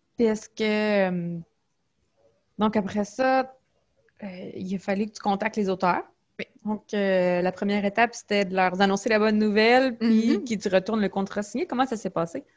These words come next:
Speaker 2: Ça a quand même bien été. Euh, moi, j'avais, j-, j'avais un peu peur dans le sens que je me disais, ben, c'est un con-, le contrat que, que j'ai, j'avais rédigé, c'était un contrat qui était particulier, qui était sur une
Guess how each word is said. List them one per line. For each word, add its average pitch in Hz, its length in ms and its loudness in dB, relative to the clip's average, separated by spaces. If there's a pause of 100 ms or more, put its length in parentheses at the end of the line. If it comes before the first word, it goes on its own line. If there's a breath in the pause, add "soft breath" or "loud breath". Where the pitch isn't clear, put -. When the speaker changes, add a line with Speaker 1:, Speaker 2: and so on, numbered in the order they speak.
(680 loud breath)
Speaker 2:
Ça 202 100 -2
a 196 40 -2
quand 226 120 0
même 415 160 0
bien 330 200 2
été. 294 400 2
Euh, 185 340 0 (500)
moi, 220 120 0
j'avais, 185 760 0 (720)
j-, - 200 -10 (300)
j'avais 190 260 2
un 277 80 4
peu 285 160 0
peur 262 320 0
dans 208 120 -4
le 185 60 -4
sens 240 260 -4
que 202 120 -6
je 175 80 -6
me 180 100 -4
disais, 185 180 -2
ben, 180 460 -2 (400 loud breath)
c'est - 160 -4
un 180 100 2
con-, 180 300 -2 (180)
le 196 140 4
contrat 180 440 2
que, 175 360 2
que 170 280 -4
j'ai, 156 300 -4
j'avais 165 320 0
rédigé, 170 480 2
c'était 208 200 2
un 160 120 2
contrat 175 280 0
qui 196 100 -4
était 170 180 -4
particulier, 202 920 -2
qui 262 120 -8
était 160 200 -2
sur 170 240 -6
une 165 160 -4